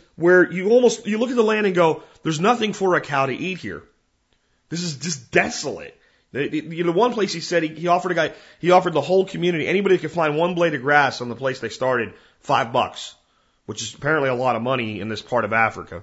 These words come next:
No one finds anything. They put the cattle in there, they give them no feed, and a few years later, the creeks are running again, it's an oasis. How does this work? The cattle find something,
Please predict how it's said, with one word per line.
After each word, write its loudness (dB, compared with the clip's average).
No 10
one 8
finds 0
anything. -2
They -6
put -2
the -8
cattle 4
in -4
there, 0
they -2
give 0
them -2
no 6
feed, -4
and 2
a 4
few -4
years 0
later, 0
the -4
creeks -2
are -2
running -2
again, -4
it's -10
an -8
oasis. -4
How 4
does 2
this -6
work? 4
The -10
cattle 2
find 0
something, 0